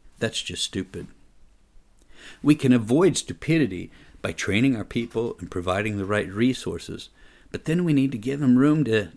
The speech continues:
take risks, encourage people to take risks, learn from them, and take new risks, even to the point of celebrating their failures.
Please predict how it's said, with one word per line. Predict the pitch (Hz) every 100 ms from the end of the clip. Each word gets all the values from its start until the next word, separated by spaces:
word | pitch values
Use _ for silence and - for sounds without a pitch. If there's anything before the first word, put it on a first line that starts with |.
| -
take | - 135 -
risks, | 160 131 - - - _ _ - _ -
encourage | 113 - - 185 92 -
people | 104 - 95
to |
take | - 98 -
risks, | 98 107 - - - - - -
learn | 92 90 110 165 165
from | 151 151
them, | 147 151 - -
and | -
take | 110
new | 117 127
risks, | 90 85 - - -
even | 120 131 131
to | 127
the | 107
point | - 123 107
of | 85
celebrating | - 113 113 113 110 107
their | 104
failures. | - 101 92 90 - -